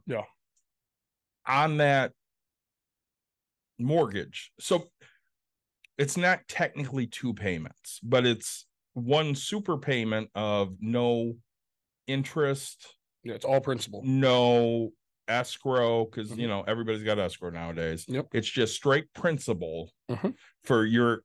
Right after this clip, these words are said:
Speaker 2: basically entire payment.
Speaker 1: Mm-hmm. And, um,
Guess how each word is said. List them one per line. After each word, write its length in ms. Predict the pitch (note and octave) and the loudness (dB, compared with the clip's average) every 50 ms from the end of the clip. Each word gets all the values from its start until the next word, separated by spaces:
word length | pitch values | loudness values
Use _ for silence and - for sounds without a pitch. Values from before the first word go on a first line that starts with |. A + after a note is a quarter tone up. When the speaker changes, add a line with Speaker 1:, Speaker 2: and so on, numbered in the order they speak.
| A2 | -2
Speaker 2:
basically 560 | G#2+ A#2+ A#2+ B2 A#2+ - - G#2+ A2+ A2 G#2 | 0 2 2 2 0 -2 -4 -6 -6 -4 -4
entire 640 | G2 G#2 A2 G#2+ - - - - A#2 A#2 G#2+ G2+ G2 | -4 -4 -6 -6 -10 -10 -4 -2 -2 0 0 -2 -4
payment. 640 | F#2 F#2+ - - - A2+ G#2+ G2+ F2 C#2+ - - - _ _ _ - | -6 -10 -12 -10 -8 -4 -4 -4 -4 -4 -6 -10 -16 _ _ _ -8
Speaker 1:
Mm-hmm. 220 | A#2+ A2+ G3 D4+ - _ _ _ _ - - - _ _ _ _ _ - - - - - _ | -4 -2 -2 -4 -4 _ _ _ _ -20 -20 -20 _ _ _ _ _ -20 -20 -20 -20 -12 _
And, 640 | C#3+ C#3 C#3 C3 B2+ B2 B2 B2 B2 B2 B2 - - - _ - | -2 2 2 2 4 2 2 2 0 0 -2 -6 -10 -14 _ 0
um, 460 | C#3 C3+ C3 B2+ B2 A#2 A#2 A#2+ A#2 | 2 4 4 4 2 0 -2 -6 -8